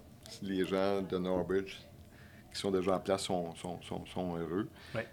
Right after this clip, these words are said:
Speaker 1: euh, ben, ils vont en parler, ils vont en parler dans l'industrie. On est un petit monde, donc ils vont en parler à leur, leur,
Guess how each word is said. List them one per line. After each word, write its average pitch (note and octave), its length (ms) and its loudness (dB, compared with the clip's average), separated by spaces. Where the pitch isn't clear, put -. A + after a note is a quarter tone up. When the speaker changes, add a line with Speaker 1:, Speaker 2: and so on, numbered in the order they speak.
Speaker 1:
euh, D#2+ 420 -8
ben, E2 160 -4
ils D#2+ 60 -6
vont F2 80 -2
en E2+ 80 0
parler, F2+ 320 0
ils F2 180 -2
vont F2 100 -4
en D#2+ 40 -6
parler E2+ 260 -2
dans E2+ 140 -2
l'industrie. D#2+ 500 -4
On F#2 100 -4
est F#2 140 -4
un F2 60 -2
petit - 180 -6
monde, G2 240 4
donc F2+ 260 -6
ils E2+ 60 -6
vont F2 100 -2
en D#2+ 60 -6
parler F2 320 -4
à - 20 -4
leur, E2 240 -6
leur, E2 160 -8